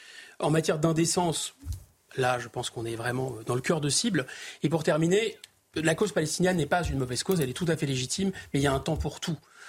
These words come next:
Sortir ce film-là maintenant, d'ailleurs, ça, ça fait partie de l'éducation, euh, minimale, mais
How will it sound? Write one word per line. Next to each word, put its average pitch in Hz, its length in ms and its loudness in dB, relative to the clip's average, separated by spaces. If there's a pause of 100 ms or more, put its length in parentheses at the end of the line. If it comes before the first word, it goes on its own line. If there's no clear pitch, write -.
(120)
Sortir - 480 0
ce 143 100 0
film-là 135 540 2
maintenant, 156 680 0 (440)
d'ailleurs, 135 180 0
ça, - 120 0
ça - 140 0
fait 127 60 4
partie - 320 -2
de 131 60 -2
l'éducation, 135 800 -2
euh, 113 360 -10
minimale, 135 500 0
mais 123 240 -10